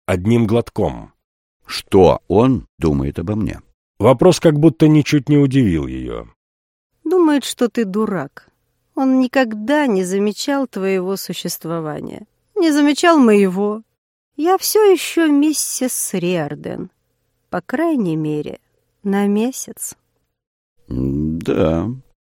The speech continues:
Speaker 1: сказал Джеймс, взглянув на нее с внезапно вспыхнувшим интересом. Взгляд его постоянно возвращался к глубокому вырезу ее платья,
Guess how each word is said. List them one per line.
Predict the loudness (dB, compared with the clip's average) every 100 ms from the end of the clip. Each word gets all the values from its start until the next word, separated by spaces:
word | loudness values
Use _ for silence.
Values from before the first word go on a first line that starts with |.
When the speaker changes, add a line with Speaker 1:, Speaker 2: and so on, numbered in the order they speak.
| _ -10
Speaker 1:
сказал | -6 0 2 4 4 4
Джеймс, | 2 2 2 0 -2
взглянув | -4 -2 2 6 6 6 4
на | 4
нее | 6 8 6 6
с | 2
внезапно | 0 2 4 4 2 0 -2
вспыхнувшим | -2 0 0 0 -4 -2 -2 -2 -2
интересом. | -2 0 0 0 -2 -6 -12 -16 _ _ _ _ _ _ -6
Взгляд | -2 2 4 4 4
его | 2 4
постоянно | 4 2 2 2 4 4 4 4
возвращался | 4 2 0 0 2 2 2 -2
к | -2
глубокому | 0 2 2 2 2 2 4
вырезу | 4 4 4 2
ее | 0 0 -2 -4
платья, | 0 -2 -2 -6 -16 -18